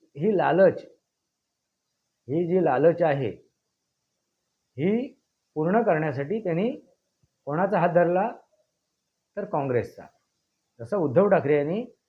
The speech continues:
आपली लालच, आपला स्वार्थ, आपला मतलब साध्य करण्यासाठी शरद पवार काँग्रेसचा हात धरला. शरद पवार आणि रा-, राहुल गांधीचा, जो राहुल गांधी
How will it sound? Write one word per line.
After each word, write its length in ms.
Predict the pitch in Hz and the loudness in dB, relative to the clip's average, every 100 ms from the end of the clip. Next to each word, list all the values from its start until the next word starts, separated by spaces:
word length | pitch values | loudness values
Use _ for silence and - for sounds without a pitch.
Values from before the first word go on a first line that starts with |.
| _ | _
आपली 300 | - - 208 | -18 -2 0
लालच, 420 | 196 160 160 - - _ _ _ _ _ _ _ _ _ | 2 4 2 0 -12 _ _ _ _ _ _ _ _ _
आपला 200 | - 165 | -8 -8
स्वार्थ, 360 | 165 165 165 180 | 0 2 2 2
आपला 300 | 143 120 160 | 0 0 0
मतलब 540 | 165 160 190 156 - - _ _ _ _ | 0 0 4 4 2 -16 _ _ _ _
साध्य 340 | - 127 147 185 | -12 -4 0 2
करण्यासाठी 800 | 175 165 156 151 135 110 - _ _ _ _ _ _ _ _ _ | 2 0 -2 -4 -4 -8 -10 _ _ _ _ _ _ _ _ _
शरद 340 | - 160 190 | 0 2 4
पवार 320 | 190 175 165 127 | 2 4 2 2
काँग्रेसचा 600 | 135 139 151 190 185 180 | -2 -2 2 0 2 -2
हात 160 | 135 | 0
धरला. 300 | 135 117 95 - _ _ _ _ _ _ _ _ _ _ _ | 0 -2 -6 -10 _ _ _ _ _ _ _ _ _ _ _
शरद 320 | 123 151 165 | -2 0 0
पवार 260 | 160 156 147 | 0 0 0
आणि 280 | 160 214 - _ 135 | -2 -4 -8 _ -8
रा-, 340 | 117 123 135 - _ _ _ 120 | -4 -2 -4 -8 _ _ _ -6
राहुल 340 | 120 123 196 | -2 2 2
गांधीचा, 500 | 170 151 156 147 113 | 2 0 0 0 -4
जो 300 | 98 120 185 | -2 2 4
राहुल 320 | 180 147 160 | 6 4 2
गांधी 520 | 156 151 170 233 - | 0 0 -2 -4 -8